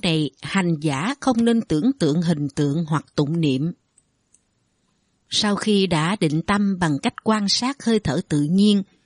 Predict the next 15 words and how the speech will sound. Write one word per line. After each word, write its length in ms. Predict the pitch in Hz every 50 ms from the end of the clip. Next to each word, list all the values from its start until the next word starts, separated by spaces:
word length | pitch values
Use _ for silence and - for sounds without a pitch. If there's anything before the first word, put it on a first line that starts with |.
| _ _ _ _ _ _ _
quý 160 | 240 269 254 -
vị 220 | 196 180 175 190
bắt 260 | 180 202 262 - _ 208
đầu 220 | 180 165 156 147 -
tu 180 | - 240 233 233 -
tập 140 | - 139 131 - - -
Vipassana 920 | 226 226 190 233 262 294 - - 240 226 208 202 208 208 202 202 202 190 - - -
để 260 | 175 165 151 156 180 - -
có 120 | - 269
thể 260 | - - 160 131 143
phát 340 | 156 - - 254 - - _
triển 260 | - 139 127 160 220 214
Panna, 580 | 214 208 196 190 190 190 190 190 185 180 175 160 - _ _
trí 180 | - 226 254 277
tuệ. 360 | - - 165 139 127 123